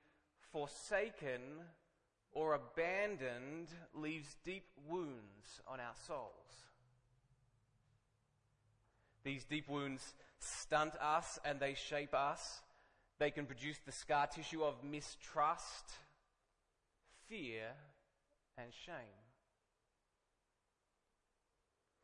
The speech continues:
Maybe you know the experience all too well, the betrayal of a best friend, sharing the secrets you had entrusted to them.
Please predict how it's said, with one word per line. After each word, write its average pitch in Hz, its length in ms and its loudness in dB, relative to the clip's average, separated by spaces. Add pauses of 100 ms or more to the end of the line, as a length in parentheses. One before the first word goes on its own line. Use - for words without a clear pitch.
(120)
Maybe 151 240 2
you 147 180 -4
know 147 160 2
the 131 320 -10
experience 135 640 -2
all 147 240 -4
too 139 160 -6
well, 127 400 4
the 127 200 2 (640)
betrayal 147 720 6
of 139 120 0
a 127 60 0
best 143 380 -2 (440)
friend, 131 300 2 (1700)
sharing 139 380 0 (300)
the 131 80 -4
secrets - 760 -6 (600)
you 135 80 -6
had 123 80 -4
entrusted 123 580 -4
to 185 100 -12
them. - 120 -16